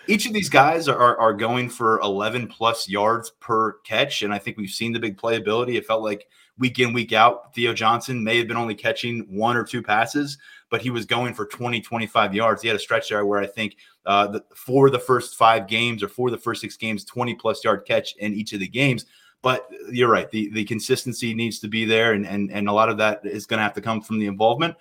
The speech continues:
Um, we'll see how they, they use that room because it, it sure does look like a strength still on paper. Um,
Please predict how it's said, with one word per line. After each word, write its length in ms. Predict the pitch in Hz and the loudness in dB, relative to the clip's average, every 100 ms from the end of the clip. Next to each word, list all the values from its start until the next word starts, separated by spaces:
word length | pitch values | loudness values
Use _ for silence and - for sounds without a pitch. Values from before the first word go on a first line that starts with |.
| - - - | -20 -12 0
Um, 260 | 98 98 | 4 4
we'll 100 | 98 | 2
see 200 | 104 120 | -2 0
how 120 | 110 113 | 2 4
they, 180 | 110 | 2
they 180 | 98 110 | 0 0
use 260 | 104 120 120 | 2 0 4
that 200 | 113 98 | 4 4
room 200 | 120 104 | 2 0
because 380 | 95 101 95 90 | 0 -2 -4 -6
it, 160 | - | -10
it 200 | - 69 - | -12 -18 -14
sure 240 | - 135 139 | 2 6 6
does 320 | 139 131 123 | 6 6 6
look 160 | 135 120 | 2 2
like 140 | 107 | -2
a 40 | |
strength 420 | 95 - 110 95 - | -2 0 0 -2 -8
still 280 | - 98 | -2 0
on 200 | 95 101 | 0 -2
paper. 420 | 98 104 101 95 - _ - | 0 0 0 -2 -4 _ -4
Um, 420 | 92 95 95 95 | 2 4 4 0